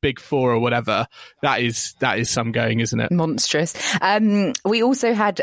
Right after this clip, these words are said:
Speaker 2: at V sixteen Queen, who said Venus Serena two thousand and eight Wimbledon was one of her favourite matches. Uh, the quality was very high overall, and watching both Williams sisters playing good at the same time is always a sight to behold.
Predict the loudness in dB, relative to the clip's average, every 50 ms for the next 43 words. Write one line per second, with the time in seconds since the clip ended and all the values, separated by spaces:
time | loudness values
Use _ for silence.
0 | 0 0 -2 -2 -2 -4 -2 0 2 2 2 2 0 -2 -2 -4 -2 0 2 2
1 | 2 2 0 0 0 2 2 2 0 -2 -4 -6 -4 -2 0 2 2 2 2 2
2 | 2 2 0 0 0 -2 -2 0 0 2 2 2 2 2 0 2 2 2 2 2
3 | 2 0 0 0 -2 -2 0 2 0 0 0 0 0 0 0 0 0 -2 -2 -2
4 | -4 -2 -2 0 0 0 0 0 0 0 2 0 0 -2 -4 _ -20 _ _ _
5 | _ _ -2 -2 0 0 0 0 0 0 0 0 0 0 0 -2 0 0 0 0
6 | 0 0 0 0 -2 -2 0 0 2 2 2 0 -4 -6 -8 -10 -10 -10 -6 -2
7 | 0 0 0 0 -2 -2 0 2 2 2 2 2 2 2 0 -2 -4 -10 -14 -4
8 | 0 0 2 2 0 0 0 0 2 2 2 2 2 2 2 2 2 2 2 2
9 | 2 2 0 0 -2 -2 -4 -2 -4 -2 -2 0 0 0 -2 -2 -4 -4 -4 -2
10 | 0 2 2 2 2 0 0 0 -2 0 0 0 0 -2 -4 -4 _ 0 2 2
11 | 2 0 0 0 0 0 0 0 0 0 0 2 2 2 2 0 -2 0 0 0
12 | 0 2 0 2 2 2 2 2 2 2 0 0 0 2 2 2 0 -2 -6 -6
13 | -6 -4 -2 0 0 0 0 0 -2 -2